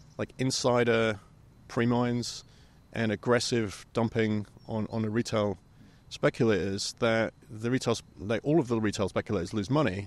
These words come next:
and then they get sick of it. I think Bitcoin is the only kind of digital asset that, that makes sense as a, as a commodity that's plausible, that could be adopted by serious investors, you know, by, um,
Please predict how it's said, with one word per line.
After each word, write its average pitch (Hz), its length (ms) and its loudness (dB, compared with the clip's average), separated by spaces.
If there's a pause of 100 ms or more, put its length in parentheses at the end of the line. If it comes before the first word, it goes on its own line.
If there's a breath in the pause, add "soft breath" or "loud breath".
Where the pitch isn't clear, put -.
and 110 120 -4
then 110 100 0
they 110 80 -2
get - 140 -4
sick - 180 -4
of 98 80 -2
it. 92 120 -6 (100)
I - 20 -18
think 117 200 -4
Bitcoin 123 320 0
is 101 140 -2
the 107 140 0
only 113 640 0 (600 loud breath)
kind 98 160 0
of 98 100 -2
digital - 340 -2
asset 104 440 -2 (400)
that, 104 340 -2 (240)
that 101 240 0
makes 107 280 -2
sense - 480 -2
as 95 180 -2
a, 98 120 -4
as 95 140 -6
a - 20 -10
commodity 107 600 -2
that's 101 240 -2
plausible, 110 800 -2 (720 soft breath)
that 107 320 0 (200)
could - 140 -4
be 117 100 2
adopted 101 600 0 (640)
by 107 180 2
serious 107 480 0
investors, - 640 -6
you 104 60 -10
know, 101 280 -4
by, 101 460 -2 (600 soft breath)
um, 98 520 0